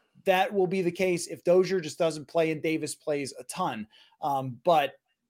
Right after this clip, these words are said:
would it be surprising if they went with Dozier? Uh, of course not. Now, there is a tight end battle that has not been very good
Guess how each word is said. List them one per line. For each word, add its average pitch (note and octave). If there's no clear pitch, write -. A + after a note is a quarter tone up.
would F3+
it E3+
be F3+
surprising F3+
if E3
they D#3+
went D#3
with E3
Dozier? D#3
Uh, C3
of C3+
course C#3
not. G#2
Now, F#3
there F3
is F3+
a D#3+
tight G#3+
end G#3
battle D3
that E3
has D#3
not G3
been G3
very F3+
good C#3+